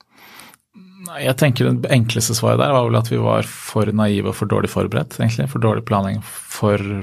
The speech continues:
produktorienterte. Vi trodde vi hadde, det ville være nok med å lage et veldig bra produkt. Eh, tenker jeg er det enkle svaret <laughs> på det. Eh, og så gjorde vi jo selvfølgelig mange forsøk på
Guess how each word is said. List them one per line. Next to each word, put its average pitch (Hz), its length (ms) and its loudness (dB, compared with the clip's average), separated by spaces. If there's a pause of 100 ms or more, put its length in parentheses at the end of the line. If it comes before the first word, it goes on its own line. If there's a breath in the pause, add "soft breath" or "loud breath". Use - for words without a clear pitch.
(140)
produktorienterte. 101 840 -2 (260)
Vi 110 200 -2 (280)
trodde 107 380 -2
vi 107 100 -2
hadde, 104 360 -4 (440 loud breath)
det 113 120 -2
ville 110 120 2
være 104 200 4
nok 113 340 -4
med 113 100 -2
å 110 60 2
lage 98 240 -2
et - 100 -16
veldig 98 300 -6
bra 95 160 -4 (100)
produkt. 117 400 -8 (600 loud breath)
Eh, 113 200 -2
tenker 113 300 -2
jeg 107 80 -2
er 110 100 -4
det 110 240 -2
enkle 104 240 -6
svaret 107 320 -2 (100)
<laughs> 117 120 -6
på 120 100 2
det. 135 160 2
Eh, 120 220 0
og 113 100 -2
så 127 80 0
gjorde 113 240 4
vi 110 80 0
jo 113 80 0
selvfølgelig 104 400 -4
mange 98 160 -4
forsøk - 360 -10
på 98 120 -6